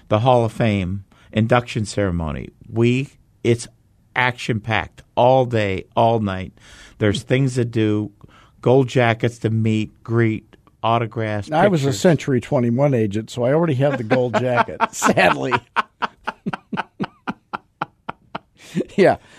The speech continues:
Speaker 2: that was the great thing about that job. Hey, I get to, I get to wear this mustard yellow baby poop colored jacket. Really, this is fantastic.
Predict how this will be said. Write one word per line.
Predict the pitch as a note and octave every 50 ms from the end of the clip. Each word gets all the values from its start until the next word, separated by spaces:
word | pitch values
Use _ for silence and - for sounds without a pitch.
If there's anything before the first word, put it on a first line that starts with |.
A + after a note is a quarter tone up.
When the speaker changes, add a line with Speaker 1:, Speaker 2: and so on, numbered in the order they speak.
| A#2+ -
Speaker 2:
that | - G#3+ A#3+
was | A#3 G3 D3+
the | E3+ F#3+
great | D#3 E3+ E3+ F3
thing | - E3+ D#3+ D#3
about | C3+ C#3 C3 B2+
that | - C#3+ C#3 C#3
job. | B2 - C3 B2+ B2 A#2
Hey, | C3 D3 F3+ F3+ E3 D3
I | D3 C#3 C#3
get | C#3 E3 F3+ -
to, | F#3 F3+ -
I | - F3 D#3+
get | C#3+ F#3 G3+ E3+
to | F#3+
wear | G3 F3 F3+ F3+
this | D#3+ E3 C#3 A#2+
mustard | C#3+ D3+ E3 E3+ E3+ - - D#3+ D#3+ D#3
yellow | D3+ E3+ D#3+ D3+ D3+ D#3+ E3 D#3+
baby | C#3+ B2+ - - F#3 F#3+ D#3 F3+ F3
poop | C#3+ - - - E3+ F3+ -
colored | - D#3 D#3+ D#3+ E3+ D3+
jacket. | A#2+ - C3+ D#3 E3+ E3+ E3+ C#3+ -
Really, | F#2 B2 F#3+ A3 D#4 C#4
this | D3 D3 D3 -
is | - A2+ -
fantastic. | - C#3 B2+ A#2 - - - - C#3 - -